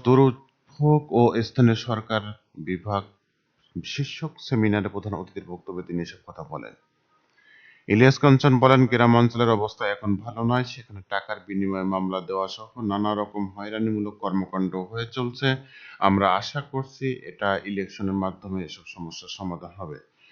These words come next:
তিনি বলেন, "আগামী ডিসেম্বরের মধ্যে নির্বাচন হওয়ার একটি সম্ভাবনা রয়েছে। এখন প্রশ্ন হচ্ছে সেই ইলেকশনটা কিভাবে হবে? হওয়ার মতো কোনো পরিবেশ পরিস্থিতি কি লক্ষ্য করা যাচ্ছে? সংস্কার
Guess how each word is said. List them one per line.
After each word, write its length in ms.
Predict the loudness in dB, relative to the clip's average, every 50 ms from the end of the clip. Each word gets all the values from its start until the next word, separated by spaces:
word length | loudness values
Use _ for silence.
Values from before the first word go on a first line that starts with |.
| _ _ _ _ _ _ 0
তিনি 200 | 4 6 6 6
বলেন, 280 | 6 4 4 4 4 4
"আগামী 300 | 4 4 2 2 0 0
ডিসেম্বরের 500 | 0 -2 -4 -2 -2 -2 0 0 0 0
মধ্যে 220 | -2 -2 -2 -2
নির্বাচন 460 | -2 0 0 0 -2 -4 -8 -10 -12 -14
হওয়ার 260 | -10 -6 -4 -4 -4
একটি 200 | -6 -8 -10 -16
সম্ভাবনা 520 | -12 -8 -6 -6 -6 -6 -6 -6 -6 -4
রয়েছে। 360 | -2 -2 -2 -2 -4 -4 -6
এখন 380 | -4 -4 -4 -6 -6 -6 -8 -10
প্রশ্ন 400 | -8 -8 -8 -8 -8 -8 -8 -8
হচ্ছে 360 | -8 -8 -10 -18 -16 -16 -16
সেই 240 | -14 -12 -10 -10 -8
ইলেকশনটা 520 | -6 -6 -6 -6 -8 -8 -8 -8 -8 -8 -10
কিভাবে 460 | -14 _ -14 -10 -8 -6 -6 -6 -8 -8 -8
হবে? 260 | -10 -12 -12 -12 -14 -16 _ _ _ _ _ -20 -20 _ _ -2
হওয়ার 240 | 0 2 4 4 4
মতো 260 | 2 2 0 -2 -6
কোনো 240 | -4 -2 -2 -2 -2 -2
পরিবেশ 420 | -4 -4 -2 -2 -2 -4 -4 -6 -10 _
পরিস্থিতি 440 | -8 -8 -8 -10 -14 -16 -14 -14 -14
কি 180 | -12 -10 -8
লক্ষ্য 260 | -8 -8 -8 -10 -16 -12
করা 260 | -8 -6 -4 -4 -4
যাচ্ছে? 420 | -6 -8 -10 -10 -6 -6 -4 -4
সংস্কার 600 | -4 -2 0 2 2 2 0 -2 -4 -6 -6 -8